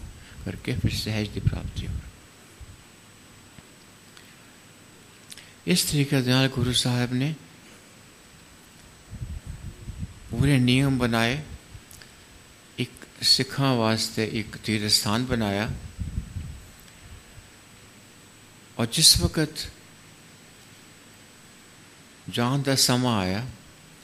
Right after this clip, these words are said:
ਉਸ ਤੋਂ ਪਹਿਲੇ ਦੀ ਗੱਲ ਹੈ, ਉਹਨਾਂ ਦੇ ਜੋ ਰਿਸ਼ਤੇਦਾਰ ਸਨ, ਉੱਚੀ, ਉੱਚੀ ਜਗ੍ਹਾ 'ਤੇ ਆ ਕੇ ਬੈਠਦੇ ਸਨ। "ਅਸੀਂ ਇਹਨਾਂ, ਇਹਨਾਂ ਦੀ ਭੱਲਾ ਜਾਤ ਦੇ ਹਾਂ, ਅਸੀਂ ਖੱਤਰੀ ਹਾਂ।" ਤਾਂ ਗੁਰੂ ਸਾਹਿਬ ਨੇ ਕਿਹਾ, "ਗੁਰੂ ਦੀ ਕੋਈ ਜਾਤ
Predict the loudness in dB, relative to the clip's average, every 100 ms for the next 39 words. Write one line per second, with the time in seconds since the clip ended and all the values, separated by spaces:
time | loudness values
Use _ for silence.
0 | -12 -6 -4 -4 -4 -2 -2 0 0 0
1 | 0 0 0 -2 -6 -14 -18 -20 -4 0
2 | 2 2 0 0 0 0 4 4 4 2
3 | 0 -2 -4 -8 -14 -14 -16 -20 -20 -20
4 | -20 -20 -20 -20 -20 -12 -8 -4 -2 0
5 | 0 -2 -4 -6 -10 -2 2 2 2 2
6 | 0 0 -4 0 0 0 -2 -4 -4 -6
7 | -10 -20 -20 -20 -20 -8 -4 0 0 -2
8 | -4 -2 -2 -2 -6 -10 -20 -2 0 2
9 | -2 -2 -4 -4 -6 -6 -6 -6 -4 -4
10 | -4 -4 -4 -8 -12 -20 -20 -20 -20 -20
11 | -20 -20 -20 -20 -20 -20 -20 -20 -20 -20
12 | -20 -20 -20 -12 -4 -2 -2 0 0 -2
13 | -4 -6 -8 -6 -6 -4 -4 0 0 0